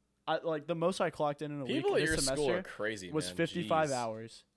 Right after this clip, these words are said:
Speaker 2: Wow.
Speaker 1: And that was on top of, I go to school six hours for four, six hours a day for four days a week. So that's twenty-four hours just in school. It takes me an hour to get to school and an hour to get back.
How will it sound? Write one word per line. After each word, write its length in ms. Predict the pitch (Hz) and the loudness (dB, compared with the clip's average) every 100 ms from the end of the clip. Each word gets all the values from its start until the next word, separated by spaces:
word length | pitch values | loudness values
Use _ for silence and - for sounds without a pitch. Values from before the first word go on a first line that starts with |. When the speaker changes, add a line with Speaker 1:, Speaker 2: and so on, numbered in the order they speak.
| _ 90 | _ -4
Speaker 2:
Wow. 260 | 104 135 | 0 4
Speaker 1:
And 100 | 151 | 4
that 100 | 151 | 2
was 100 | 156 | 2
on 120 | 143 135 | 0 0
top 260 | 143 143 | -2 0
of, 280 | 143 131 - _ _ _ 143 | -4 -4 -10 _ _ _ -4
I 80 | 143 | 0
go 160 | 143 | 0
to 80 | 139 | -2
school 260 | - 143 135 | -4 -8 -8
six 280 | - 135 | -8 -6
hours 560 | 131 131 127 127 - - _ _ - | -4 -2 -2 -6 -12 -20 _ _ -16
for 140 | 135 | -16
four, 220 | - 147 - | -12 -14 -12
six 240 | - 151 156 | -12 -6 -2
hours 180 | 139 | -2
a 60 | 131 | -4
day 100 | 131 | -8
for 140 | 127 | -10
four 240 | - 135 131 | -10 -6 -4
days 200 | 120 117 | -6 -8
a 60 | |
week. 320 | 113 110 - _ _ _ - | -10 -12 -14 _ _ _ -10
So 80 | |
that's 120 | 143 - | -10 -6
twenty-four 380 | 147 151 151 | -4 -2 0
hours 180 | 139 135 | 0 0
just 220 | - 135 135 | -4 -8 -8
in 100 | 123 | -12
school. 380 | - 120 107 - _ _ | -10 -10 -10 -14 _ _
It 120 | 143 139 | -6 -4
takes 180 | 156 147 | -4 -4
me 80 | |
an 100 | 139 - | -6 0
hour 260 | 135 147 147 | 2 2 0
to 60 | |
get 140 | 143 139 | -6 -8
to 80 | 131 | -12
school 460 | - 127 120 120 - | -10 -8 -8 -10 -10
and 80 | 131 | -10
an 60 | 117 | -6
hour 200 | 131 131 | -4 -4
to 60 | |
get 180 | 127 117 | -6 -6
back. 300 | 117 107 | -8 -8